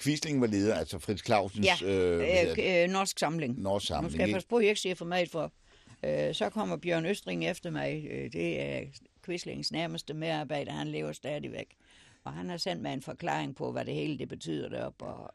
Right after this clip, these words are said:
Speaker 2: øh, med Norsk Samling og Nationalsamling, sådan hedder det.
Speaker 1: Men, men Quisling kom
Speaker 2: Ja, for
Speaker 1: i,
Speaker 2: han
Speaker 1: i,
Speaker 2: havde
Speaker 1: hos
Speaker 2: begyndt
Speaker 1: Frits Clausen.
Speaker 2: allerede rundt omkring i Europa efter sin egen mening. Øh,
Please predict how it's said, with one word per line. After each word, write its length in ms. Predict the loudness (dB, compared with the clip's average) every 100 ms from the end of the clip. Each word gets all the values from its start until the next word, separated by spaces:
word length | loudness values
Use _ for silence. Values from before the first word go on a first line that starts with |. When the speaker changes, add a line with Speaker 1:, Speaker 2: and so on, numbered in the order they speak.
| -14 -14
Speaker 2:
øh, 60 | -10
med 120 | -8 -6
Norsk 360 | -6 -4 -6
Samling 440 | -6 -8 -8 -10 -12
og 180 | -14 -18 -20 -10
Nationalsamling, 840 | -8 -4 0 0 0 -2 -2 -4
sådan 200 | -6 -6
hedder 160 | -4 -6
det. 140 | -8 -14 _ _ -16 -4
Speaker 1:
Men, 160 | -2 0
men 180 | -2 0
Quisling 420 | 0 2 2 2
kom 340 | 2 2 -2 -10 -20 _ _ _ _ _ _ _ _ _ _ -20 -20 _ _ -4
Speaker 2:
Ja, 100 | 2
for 40 |
Speaker 1:
i, 40 | 4
Speaker 2:
han 220 | 4 6
Speaker 1:
i, 20 |
Speaker 2:
havde 220 | 6 6 6
Speaker 1:
hos 120 | 6
Speaker 2:
begyndt 0 |
Speaker 1:
Frits 60 | 6 6 6
Clausen. 80 | 6 6
Speaker 2:
allerede 140 | 4
rundt 280 | 2 0 0
omkring 420 | -2 -4 -4 -2 -2
i 60 |
Europa 500 | -2 -2 -2 -2 -2
efter 280 | -2 -4 -4
sin 240 | -4 -2
egen 220 | 0 0 -2
mening. 360 | -2 -2 -4 -6 _ _ _ _ _ -10
Øh, 380 | -6 -4 -6